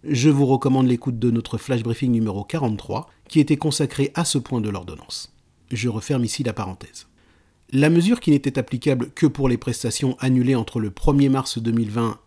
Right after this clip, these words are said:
et le quinze septembre deux mille vingt prévoyait que les consommateurs pouvaient être remboursés à l'issue d'un délai de dix-huit mois, au cours duquel les voyagistes pouvaient faire d'autres propositions de séjour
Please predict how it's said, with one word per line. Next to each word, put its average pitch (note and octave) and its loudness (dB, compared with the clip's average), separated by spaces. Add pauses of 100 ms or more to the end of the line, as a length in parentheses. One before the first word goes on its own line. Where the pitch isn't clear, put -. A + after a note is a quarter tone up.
et B2+ -2
le A2+ -2
quinze A#2+ -4
septembre G#2+ -4
deux F#2+ -8
mille G2+ -6
vingt E3 -2 (300)
prévoyait E3 4
que - -2
les B2+ 2
consommateurs C3+ -2
pouvaient C3+ -2
être C3 -2
remboursés B2+ -2 (100)
à C3+ -2
l'issue D#3 0
d'un D3 4
délai C3 2
de A2+ -2
dix-huit C3 0
mois, G2 -4 (220)
au D3 -2
cours G3+ 2
duquel F3 2
les E3+ 6
voyagistes B2+ 2
pouvaient C3 -2
faire B2 -2
d'autres D3+ 0
propositions B2+ -4
de A#2+ 0
séjour A2+ -6